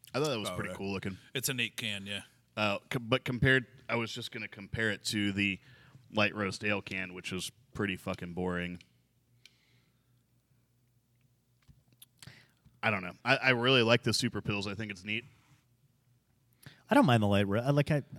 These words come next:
Speaker 3: I don't, I actually, Old Bakery's got a pretty decent set of cans.
Speaker 2: <laughs> Uh, Ricuzzi
Speaker 3: Also
Speaker 2: asked
Speaker 3: they're
Speaker 2: me how I, uh, how I would compare this to Double Beam Blonde.
Speaker 1: Ooh.
Speaker 2: I like this better.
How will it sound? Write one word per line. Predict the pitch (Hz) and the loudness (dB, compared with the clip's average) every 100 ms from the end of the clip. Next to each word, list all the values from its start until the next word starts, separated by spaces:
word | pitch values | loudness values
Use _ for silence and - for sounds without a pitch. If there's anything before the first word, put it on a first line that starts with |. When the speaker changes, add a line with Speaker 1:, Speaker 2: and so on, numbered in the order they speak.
| 85 | -2
Speaker 3:
I | 170 | -2
don't, | - - | -2 0
I | 208 | 2
actually, | 262 - 160 123 _ - | 4 4 4 2 _ -6
Old | 156 180 | -4 0
Bakery's | 175 165 143 | 2 4 4
got | - 117 | 4 2
a | |
pretty | 113 - 113 113 107 - _ _ _ _ _ _ _ _ _ - - | 2 0 0 0 0 -6 _ _ _ _ _ _ _ _ _ -14 0
decent | 117 117 | 2 2
set | 107 95 | 0 -2
of | |
cans. | - 87 82 - - - _ _ _ _ - - - - - - | -2 -6 -8 -14 -20 -20 _ _ _ _ -16 -2 -2 -2 -4 -2
Speaker 2:
<laughs> | 208 - 135 - - - - - _ - - - | -2 -4 -16 -14 -20 -20 -20 -20 _ -20 -18 -4
Uh, | 143 139 135 123 | 2 6 8 8
Ricuzzi | 123 143 - | 6 6 8
Speaker 3:
Also | 190 165 | 10 10
Speaker 2:
asked | 139 - | 10 8
Speaker 3:
they're | 143 | 6
Speaker 2:
me | |
how | 113 139 135 | 6 6 8
I, | 131 123 | 8 8
uh, | 120 117 | 8 6
how | 107 - 139 135 | 2 -4 -2 2
I | 123 | 2
would | 113 | 0
compare | 131 113 131 120 | -2 0 2 4
this | 117 117 - | 4 2 2
to | - - 123 117 113 | 0 2 4 4 4
Double | 113 117 | 4 4
Beam | 107 113 110 | 4 4 4
Blonde. | 123 101 87 - - - _ _ _ | 2 0 -4 -14 -20 -20 _ _ _
Speaker 1:
Ooh. | 90 90 80 - _ _ - | -6 -6 -6 -14 _ _ 0
Speaker 2:
I | 104 117 127 135 131 127 127 123 120 120 120 120 120 113 | 4 4 4 2 0 0 -2 -4 -4 -6 -8 -10 -10 -4
like | 117 117 | 0 0
this | - 104 | 0 -2
better. | - 85 | -2 -4